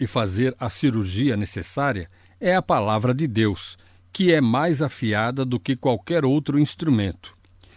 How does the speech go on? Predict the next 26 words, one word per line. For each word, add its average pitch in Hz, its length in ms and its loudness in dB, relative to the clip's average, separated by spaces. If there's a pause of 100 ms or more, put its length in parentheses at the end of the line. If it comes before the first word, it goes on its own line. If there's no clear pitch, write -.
(300)
E 202 80 4
assim, 233 260 2
se 214 140 0
você 156 280 0
vai 107 200 -2
construir 131 720 0
nas 110 280 0
pessoas 95 640 -4
motivos 131 600 -2
certos 120 600 -4 (300)
e 135 140 4
atitudes 135 520 -2
corretas 101 760 -4 (240)
e 147 80 -2
convicções 160 800 0
corretas, 117 720 -4 (360)
se 220 120 0
você 196 280 2
estiver 143 420 2
indo 156 260 2
para 143 220 -2
fazer 104 420 -2
o 104 80 -4
trabalho 135 680 0
do 135 180 -2
coração, 104 640 -4